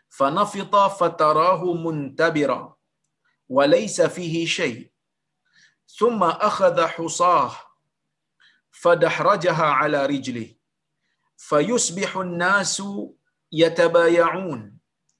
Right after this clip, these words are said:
فلا يكاد أحد يؤدي الأمانة حتى يقال:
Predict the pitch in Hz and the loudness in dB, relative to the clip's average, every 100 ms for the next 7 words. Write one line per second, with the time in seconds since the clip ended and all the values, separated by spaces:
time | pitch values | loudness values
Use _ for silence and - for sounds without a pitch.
0 | _ _ _ - 226 247 202 175 160 160 | _ _ _ -4 0 4 4 4 2 2
1 | 196 180 160 175 185 175 170 170 151 147 | 2 2 0 -2 -2 -2 -2 -4 -2 -2
2 | 156 180 151 147 139 139 127 117 110 107 | 0 -2 -4 -6 -4 -6 -6 -6 -8 -12
3 | - _ _ _ _ _ _ _ - 196 | -20 _ _ _ _ _ _ _ -4 -4
4 | 202 202 190 185 180 214 208 143 104 | 0 0 0 -2 -2 2 4 2 -2